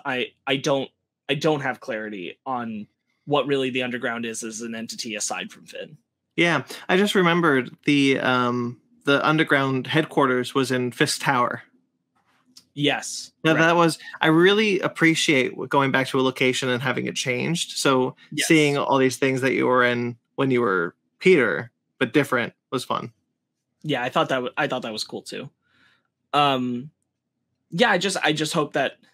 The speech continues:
Speaker 1: if we are gonna do the underground again, I hope there is some more clarity on, on what exactly they were. And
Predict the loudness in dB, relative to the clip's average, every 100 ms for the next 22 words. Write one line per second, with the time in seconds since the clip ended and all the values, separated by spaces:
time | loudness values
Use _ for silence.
0 | _ _ -6 -2 -2 0 0 -2 -2 -2
1 | -2 -2 -2 -2 -2 -4 -4 -4 -6 -6
2 | -6 -10 -8 -8 -10 -12 -10 -8 -8 -8
3 | -10 -14 _ -14 -12 -10 -10 -12 -14 -12
4 | -14 -14 -14 -14 -14 -16 _ _ _ _
5 | _ _ _ _ _ -2 0 2 -2